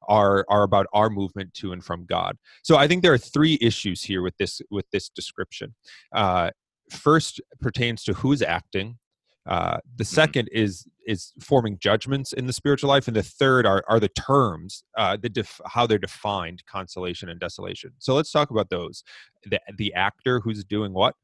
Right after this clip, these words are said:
Speaker 1: the judgment, and the terms. Um, yeah, so when I think about the actor in the spiritual life, because of, for whatever reason, when I, I think this is just how we've been formed and kind of how we've been,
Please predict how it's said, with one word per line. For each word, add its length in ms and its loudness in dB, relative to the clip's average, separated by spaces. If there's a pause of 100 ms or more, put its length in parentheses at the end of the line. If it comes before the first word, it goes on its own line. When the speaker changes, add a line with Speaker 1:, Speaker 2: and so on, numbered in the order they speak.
(220)
Speaker 1:
the 80 -6
judgment, 560 -2 (100)
and 100 -10
the 80 -4
terms. 580 -10 (380)
Um, 480 -6 (520)
yeah, 180 6
so 180 4
when 140 6
I 100 4
think 160 0
about 140 4
the 140 2
actor 300 0
in 80 -2
the 60 -4
spiritual 420 -2
life, 360 -4 (320)
because 440 -4
of, 540 -2 (520)
for 180 -2
whatever 320 2
reason, 440 -4
when 140 2
I, 480 0
I 120 -2
think 160 -10
this 140 -6
is 60 -12
just 140 -10
how 160 0
we've 320 -6
been 160 -10
formed 560 -8
and 300 -12 (180)
kind 140 -8
of 80 -10
how 120 -2
we've 220 -6
been, 260 -8